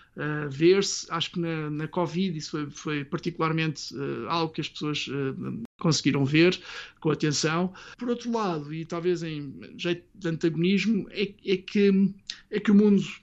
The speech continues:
sendo pequeno, é também gigante por causa da multiculturalidade. Ahm, em Portugal eu trabalhava com portugueses, a maior parte das pessoas que eu conhecia eram portugueses, eu tive aí, ainda trabalhei com um romeno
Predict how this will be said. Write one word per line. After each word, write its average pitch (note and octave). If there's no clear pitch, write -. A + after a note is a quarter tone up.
sendo G3+
pequeno, F#3
é F3
também F3
gigante D#3+
por F#3
causa F#3
da F#3
multiculturalidade. F#3
Ahm, C3+
em F#3
Portugal F#3+
eu D3+
trabalhava D#3
com E3+
portugueses, G#3+
a -
maior E3
parte E3
das -
pessoas G3+
que -
eu F3
conhecia E3
eram D3+
portugueses, F#3
eu F#3
tive E3
aí, D3+
ainda D3+
trabalhei D#3+
com D#3+
um D#3
romeno D#3+